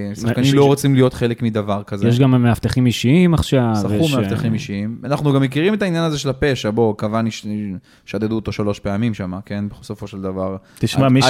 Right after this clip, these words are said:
Speaker 3: שלא ראה,
Speaker 2: שהקומורה החליטה להחזיר את מה
Speaker 3: מי
Speaker 2: שלקחו.
Speaker 3: שלא ראה גומורה, אני אומר לך, זה
Speaker 2: לא,
Speaker 3: בדיוק
Speaker 2: זה
Speaker 3: זה.
Speaker 2: לא ב-, אתה יודע,
Speaker 3: לא, לא,
Speaker 2: גומורה
Speaker 3: בר-,
Speaker 2: היא,
Speaker 3: ברמה,
Speaker 2: היא
Speaker 3: ברמה של ה-, השליטה שלהם בעיר. זה הכוונה ש-, המאפיה שולטת בעיר בקטע של,
Speaker 1: כן.
Speaker 3: הם מרים טלפון, "תחזיר לו, בום, זה שלך."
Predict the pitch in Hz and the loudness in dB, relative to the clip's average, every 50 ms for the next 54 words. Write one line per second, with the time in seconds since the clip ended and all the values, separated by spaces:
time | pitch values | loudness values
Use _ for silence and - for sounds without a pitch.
0 | 143 143 139 143 147 143 160 160 160 170 165 151 151 139 139 147 147 135 143 135 | 6 6 6 6 6 6 4 6 6 6 6 6 6 4 4 4 2 4 4 4
1 | 131 123 117 113 120 123 123 113 107 117 110 117 147 151 - 180 175 175 175 170 | 4 4 2 2 0 0 0 0 0 0 2 4 4 4 4 4 6 6 6 6
2 | 170 165 131 120 120 117 127 139 151 165 180 185 - - _ _ _ _ - 113 | 4 4 6 6 6 6 6 6 6 4 4 0 -2 -8 _ _ _ _ -2 2
3 | 110 117 123 139 156 135 127 107 110 110 107 - - - 143 143 131 - - - | 4 4 6 4 4 4 4 6 6 6 6 6 6 6 6 6 6 4 4 4
4 | 247 247 240 226 220 208 190 190 208 185 214 220 208 208 226 233 226 185 139 143 | 4 4 6 6 6 4 4 6 6 6 6 6 6 6 6 6 6 6 6 6
5 | 147 185 240 247 247 247 233 214 202 190 180 175 165 160 - 131 131 139 147 170 | 6 6 6 6 6 6 6 8 8 8 8 8 6 6 6 6 6 6 6 6
6 | 180 - - 123 123 120 120 123 135 165 170 - 180 170 151 131 123 123 120 107 | 4 4 2 0 0 4 4 4 4 4 2 4 2 4 4 6 6 6 4 4
7 | - - 120 110 - - 120 113 - 143 139 - 143 131 120 110 113 120 117 95 | 0 -2 -2 -2 0 -2 -2 0 0 0 0 2 2 2 4 4 4 2 2 -2
8 | 95 - - 107 123 135 - 127 120 123 131 123 - 113 113 135 135 - - 147 | -6 -8 -4 0 0 2 2 4 4 4 2 2 4 4 4 4 4 2 0 0
9 | - - 120 127 135 135 120 107 113 131 131 123 117 - - 147 - 151 143 - | 2 2 2 4 4 4 2 2 0 0 0 -2 -4 -2 -2 -2 -2 -2 -2 0
10 | 143 127 123 120 - 120 107 95 90 - - - 117 123 135 151 147 143 151 165 | 2 2 2 2 0 0 -2 -2 -4 -10 -2 0 4 4 4 4 4 4 4 4
11 | 170 - - 185 170 - 127 120 120 127 156 180 175 147 135 160 143 117 117 113 | 4 4 4 2 4 4 4 4 6 4 6 6 6 4 6 4 4 4 4 2
12 | 127 123 - | 0 0 0